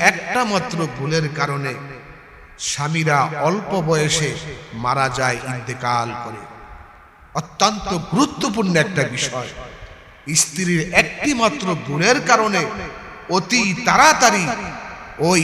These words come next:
স্ত্রীর স্বামী দুনিয়া থেকে বিদায় হয়ে যায়, ওই স্বামীটা মারা যায়, ইন্তেকাল করে। স্বামী আর স্ত্রী বানালো কোন মিস্ত্রি, সে যে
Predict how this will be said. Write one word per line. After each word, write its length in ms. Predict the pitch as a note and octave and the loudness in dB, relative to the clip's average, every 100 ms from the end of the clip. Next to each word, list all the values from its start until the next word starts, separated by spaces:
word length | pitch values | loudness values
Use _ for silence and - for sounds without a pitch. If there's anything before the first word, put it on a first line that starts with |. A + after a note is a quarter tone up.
| D#3+ | 4
স্ত্রীর 420 | F3+ D#3+ E3 D#3+ C#3+ - | 2 2 4 4 4 2
স্বামী 380 | D#3+ D#3 D#3 D#3 D3+ - | 4 4 2 0 -2 0
দুনিয়া 300 | D3+ D#3+ D3 | 2 4 4
থেকে 240 | D3+ D3+ B2+ | 0 -2 -4
বিদায় 280 | B2+ C#3 G3 D3 | -4 -2 0 0
হয়ে 180 | C#3 C3 | -2 -2
যায়, 200 | C3 A#2+ A2+ B2 A#2 - - - D3 | -2 -4 -6 -10 -14 -16 -16 -4 2
ওই 80 | D3+ - | 2 4
স্বামীটা 440 | D#3 E3 D#3 D3 C3 D#3+ C#3 C3+ | 2 2 4 4 4 -2 -6 0
মারা 220 | D3+ G#3+ A#3+ F3+ | 4 6 6 6
যায়, 160 | E3 C#3+ | 4 4
ইন্তেকাল 540 | C#3 D3 B2 C3 B2 A#2 | -2 -4 -4 -2 -2 -6
করে। 200 | C3 A2 G2+ - - - - - - - | -10 -12 -14 -18 -20 -20 -20 -20 -18 -10
স্বামী 380 | - B2 C#3+ F3 | -8 -4 0 4
আর 140 | D3+ C3 D#3 | 4 2 -2
স্ত্রী 340 | C#3+ E3 A3+ G3 F#3+ A3+ E3+ - - - - - - B2 | 0 2 2 2 -2 -8 -12 -14 -18 -20 -20 -18 -16 2
বানালো 400 | D3 G3+ B3+ A#3+ G#3 | 6 6 6 6 2
কোন 160 | E3+ E3 D3+ | 2 2 2
মিস্ত্রি, 560 | D#3 E3 D3 D3+ C#3+ A#2+ G#2+ C3 A#2 - - - - - - - | 2 2 0 0 2 0 -2 -8 -10 -14 -18 -18 -20 -20 -8 0
সে 140 | D3+ D3 | 2 4
যে 160 | D#3+ | 4